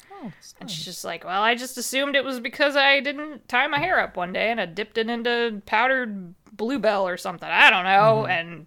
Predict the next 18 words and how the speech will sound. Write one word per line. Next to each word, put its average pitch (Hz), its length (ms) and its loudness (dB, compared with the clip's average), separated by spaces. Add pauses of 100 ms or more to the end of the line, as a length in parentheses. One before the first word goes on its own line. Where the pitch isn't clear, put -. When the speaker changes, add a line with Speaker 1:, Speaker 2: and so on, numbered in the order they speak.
(120)
Speaker 2:
just - 240 -20
didn't. 160 400 -16
And 196 200 -6
if 208 140 -4
it 185 120 -6
bothers 208 320 -2
her, 240 140 -2
she - 120 -8
hacks 220 300 6
it 240 80 -2
off, 156 340 -4
and 160 220 -16 (100)
that's - 200 -12
it. - 180 -10 (200)
<laughs> - 200 -4
Speaker 1:
Yeah. 135 300 -8 (360)
I 170 60 -4
think 226 540 -10